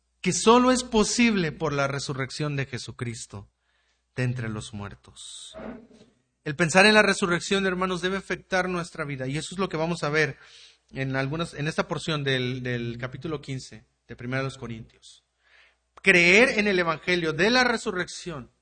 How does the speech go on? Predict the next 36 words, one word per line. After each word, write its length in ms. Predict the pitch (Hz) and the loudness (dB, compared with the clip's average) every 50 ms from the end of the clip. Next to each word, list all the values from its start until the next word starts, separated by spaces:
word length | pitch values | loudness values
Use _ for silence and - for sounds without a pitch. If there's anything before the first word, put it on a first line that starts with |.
| _ _ _ _ _ _ _ _ _ | _ _ _ _ _ _ _ _ _
no 80 | 180 | -8
solamente 480 | 180 - 247 240 240 233 247 240 240 247 | -2 2 2 4 4 4 2 0 0 0
limitarme 580 | 226 220 202 180 160 - - 202 208 226 226 220 | 0 0 0 -2 0 2 4 4 4 4 2 2
a 100 | 202 - | 0 0
que, 100 | - 175 | -2 -2
bueno, 220 | 170 202 226 226 | -2 -2 -2 -2
un 80 | 220 208 | -2 0
día 140 | 214 214 208 | 0 0 0
voy 120 | 208 202 | 2 0
a 40 | 202 | 0
morir, 280 | 196 190 180 202 208 202 | 0 0 0 0 0 0
voy 140 | 196 196 196 | 2 2 4
a 20 | 196 | 4
ir 40 | |
al 180 | 196 190 185 190 | 4 4 2 0
cielo. 360 | - 196 190 190 160 139 135 | -2 -2 -2 -2 -2 -4 -2
No, 160 | 151 202 226 | 2 2 4
un 140 | 220 208 196 | 4 4 4
día 460 | 202 233 240 226 240 - - - - _ | 6 6 6 6 4 0 -6 -16 -12 _
voy 180 | - 185 202 226 | 0 0 2 2
a, 80 | 220 | 0
Cri-, 480 | - 175 160 - _ - 180 220 240 - | -2 -6 -10 -6 _ -2 0 0 0 -2
el 80 | 175 - | -2 -4
Señor 240 | 190 170 175 214 | -2 0 0 2
me 120 | 240 247 233 | 2 4 4
va 100 | 220 220 | 4 4
a 40 | 226 | 4
resucitar 640 | 226 226 214 - - - - 147 - - 226 240 | 2 0 -4 -4 -8 -12 -12 -4 2 4 6 6
y 40 | 214 | 6
voy 180 | 180 170 202 220 | 4 2 2 0
a 160 | 220 220 - | -2 -4 -6
poder 560 | - 196 190 170 196 220 247 254 220 - - - - - - _ _ _ - | -6 -4 -2 -2 0 0 0 0 -2 -4 -10 -16 -20 -20 -20 _ _ _ -14
estar 500 | - - - _ _ 214 208 220 233 220 | -14 -14 -14 _ _ -2 0 0 0 0
en 140 | 202 185 170 | 0 -2 -4
su 160 | - 180 - | -6 -8 -8
presencia 840 | - 165 147 - - 202 214 220 208 - - - 156 147 135 - | -8 -8 -8 -6 -4 -4 -4 -4 -6 -10 -12 -14 -16 -18 -20 -20